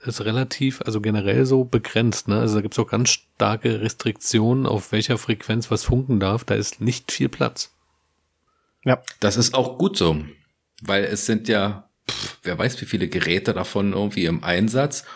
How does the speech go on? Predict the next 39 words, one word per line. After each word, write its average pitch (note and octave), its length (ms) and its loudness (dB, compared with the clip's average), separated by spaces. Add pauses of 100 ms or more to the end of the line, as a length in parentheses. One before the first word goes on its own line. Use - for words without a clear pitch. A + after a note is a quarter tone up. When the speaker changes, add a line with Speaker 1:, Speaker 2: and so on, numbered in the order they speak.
(300)
Speaker 3:
Und D3 400 2
solange A2+ 520 4
wie A#2+ 60 4
die A2 100 6
Leute G2 260 4
nur F2+ 100 4
Infrarotfernbedienung F2 920 0
hatten, D#3+ 300 0 (340)
da E2 180 -2
ist - 160 -4
das A2 180 -2
überhaupt G#2+ 300 0
kein A2+ 160 2
Problem. A2+ 440 0
Du D#2+ 80 -2
hast E2 200 -2
eine E2+ 120 2
Wohnung F#2+ 260 4
über B2+ 220 4
dir, B2 180 0
unter A2 240 2
dir, G#2+ 180 2
neben A2 260 4
Speaker 1:
Ja. G#2+ 60 6
Speaker 3:
dir. C#3 160 2 (200)
Und F#2+ 100 -2
wenn A2 80 4
die A#2+ 80 4
jetzt A2 140 0
auf G2 100 -4
einmal G2+ 180 2
Funkfernbedienungen E2 1160 0
haben F2+ 400 2 (180)
und G2+ 140 -2
auf F#2+ 100 0
demselben F#2 320 0
Frequenzband - 1160 -4
irgendwie, F2 560 0
äh, - 420 -4